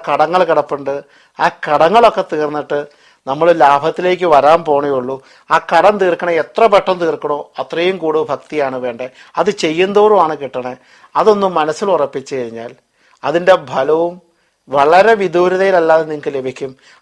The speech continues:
ആ ലഭിച്ചു തുടങ്ങിയാൽ പിന്നെ നിങ്ങളെ പിടിച്ചാൽ കിട്ടില്ല. പക്ഷെ അത് എത്തുന്നേരം വരെയുള്ളൊരു ക്ഷമ നിങ്ങളിൽ വേണം. ഒരു വെള്ളം അടുപ്പത്ത് വെച്ചാലും തിളയ്ക്കാനൊരു സമയമുണ്ട്. ആ ചെയ്തത്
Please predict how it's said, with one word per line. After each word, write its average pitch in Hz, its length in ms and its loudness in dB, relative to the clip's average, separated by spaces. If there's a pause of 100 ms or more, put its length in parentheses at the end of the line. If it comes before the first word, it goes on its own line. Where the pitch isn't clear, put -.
ആ 147 40 2
ലഭിച്ചു 160 460 0
തുടങ്ങിയാൽ 175 340 2
പിന്നെ 156 240 -6
നിങ്ങളെ 147 260 -4
പിടിച്ചാൽ 147 460 -4
കിട്ടില്ല. 120 400 -10 (360)
പക്ഷെ 151 180 0
അത് 185 180 4
എത്തുന്നേരം 208 600 0
വരെയുള്ളൊരു 170 360 0
ക്ഷമ 170 680 -4 (920)
നിങ്ങളിൽ 165 360 2
വേണം. 131 360 -2 (380)
ഒരു 160 160 0
വെള്ളം 175 640 2 (500)
അടുപ്പത്ത് 156 480 -2
വെച്ചാലും 147 600 -2 (220)
തിളയ്ക്കാനൊരു 143 560 0
സമയമുണ്ട്. 127 640 -10 (420)
ആ 139 140 0
ചെയ്തത് 165 680 0